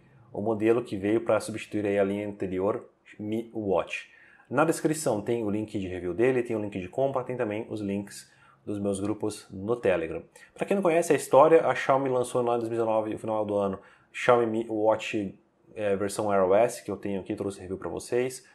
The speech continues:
Fantástico. Não saiu uma versão global desse modelo, infelizmente.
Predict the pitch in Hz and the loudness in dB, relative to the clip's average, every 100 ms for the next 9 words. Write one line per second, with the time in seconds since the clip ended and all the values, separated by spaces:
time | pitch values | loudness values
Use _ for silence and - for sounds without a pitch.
0 | _ _ - 110 107 110 117 - - 117 | _ _ -2 -2 2 2 2 -4 -10 -12
1 | - _ _ 107 117 139 139 127 120 113 | -14 _ _ -4 2 2 6 4 6 2
2 | 117 107 104 104 101 104 98 104 113 110 | 0 0 4 4 4 -2 -2 -2 -4 -6
3 | 107 110 98 90 92 101 123 - - | -6 -4 -4 -4 -4 -2 -2 -4 -10